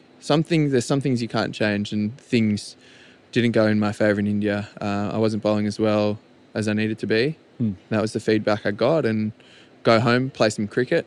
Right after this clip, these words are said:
Speaker 1: 'cause there were some white ball games to play. And that was my goal from then on.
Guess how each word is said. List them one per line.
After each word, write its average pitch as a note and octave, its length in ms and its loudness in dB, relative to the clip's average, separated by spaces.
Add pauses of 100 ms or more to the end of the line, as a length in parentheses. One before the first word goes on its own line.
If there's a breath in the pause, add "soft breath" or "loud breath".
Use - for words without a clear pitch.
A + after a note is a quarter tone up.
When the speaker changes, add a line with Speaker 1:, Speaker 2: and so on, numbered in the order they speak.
(140)
Speaker 1:
'cause A2 160 -4
there G#2+ 80 2
were G#2+ 80 -2
some G#2 160 -4
white A2+ 200 0
ball A2 120 0
games A2 280 -2
to - 80 -6
play. D#3 280 0 (580)
And A#2+ 160 2
that B2 160 2
was B2+ 240 2
my A#2+ 160 4
goal B2 220 4
from A#2+ 160 0
then A2 180 4
on. G2+ 180 -2